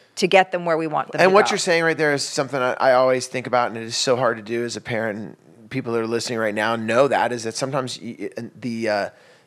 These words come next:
Speaker 2: the mistake and the accident actually creates the, the better outcome
Speaker 1: Yeah.
Speaker 2: that you were
Speaker 1: A
Speaker 2: hoping
Speaker 1: beautiful
Speaker 2: for.
Speaker 1: opportunity.
Speaker 2: You know,
Speaker 1: Yeah.
Speaker 2: from, from, from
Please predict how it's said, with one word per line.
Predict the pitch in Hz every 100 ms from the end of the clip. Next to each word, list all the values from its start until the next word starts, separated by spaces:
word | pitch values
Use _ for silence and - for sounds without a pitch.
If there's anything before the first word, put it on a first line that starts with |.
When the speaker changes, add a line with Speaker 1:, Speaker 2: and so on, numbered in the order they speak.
| _
Speaker 2:
the | 120
mistake | 117 - - 131 135
and | 120
the | 117
accident | - 117 143 - 98 110 110 _ - 117 127 -
actually | 113 - 117 107 92 -
creates | - 120 120 120 - - -
the, | 101 107 107
the | 101 110
better | 87 110 117 -
outcome | 113 127 120 104 92
Speaker 1:
Yeah. | 165 135
Speaker 2:
that | 117 98
you | 113
were | 110
Speaker 1:
A | 110
Speaker 2:
hoping | 127 151 196
Speaker 1:
beautiful | 233 247
Speaker 2:
for. | 254
Speaker 1:
opportunity. | 247 226 226 214 175 143 135
Speaker 2:
You | 127
know, | 113 113 110
Speaker 1:
Yeah. | 175 165 139
Speaker 2:
from, | - 120 120 -
from, | -
from | 123